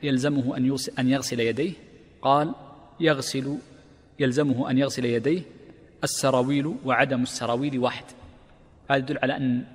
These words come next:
أن أحمد لم يفرق بين ما شك وما لم يشك وما تيقن طهارته أو تيقن وجود النجاسة عليه، وهذا وإن كان في قوم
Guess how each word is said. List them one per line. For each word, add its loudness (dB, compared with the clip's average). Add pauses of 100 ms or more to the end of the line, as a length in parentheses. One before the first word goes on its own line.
أن 0
أحمد -4
لم 0
يفرق -6 (120)
بين 2 (1000)
ما -2 (340)
شك -6 (540)
وما 2
لم 4
يشك -2 (200)
وما 4
تيقن 2
طهارته -6 (140)
أو -2
تيقن -4 (180)
وجود -4
النجاسة -2
عليه، -2 (1000)
وهذا 2
وإن 0
كان 0
في -10
قوم 0